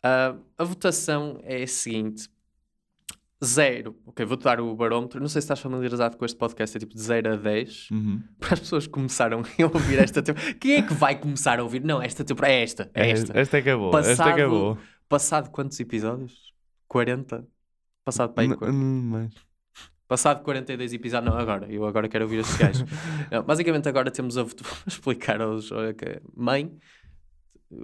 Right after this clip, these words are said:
Speaker 1: Agora trou-, agora a minha mãe convenceu o meu pai a começar a ouvir. E, hum,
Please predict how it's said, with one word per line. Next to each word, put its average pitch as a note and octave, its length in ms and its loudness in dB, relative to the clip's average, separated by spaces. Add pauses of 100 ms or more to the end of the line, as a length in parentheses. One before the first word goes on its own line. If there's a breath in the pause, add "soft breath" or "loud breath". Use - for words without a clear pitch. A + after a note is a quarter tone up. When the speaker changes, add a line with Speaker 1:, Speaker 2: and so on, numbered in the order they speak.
(160)
Speaker 1:
Agora A#2 240 2
trou-, A2+ 320 0
agora A#2+ 280 2
a - 20 0
minha B2 160 -4
mãe A2 160 -6 (220)
convenceu A2 340 -4
o G#2 40 -2
meu G#2+ 180 -4
pai G#2 240 -4
a G2 40 -10
começar G#2 280 -10
a - 20 -6
ouvir. G2+ 180 -8 (440 loud breath)
E, C3+ 560 4
hum, C3 420 -2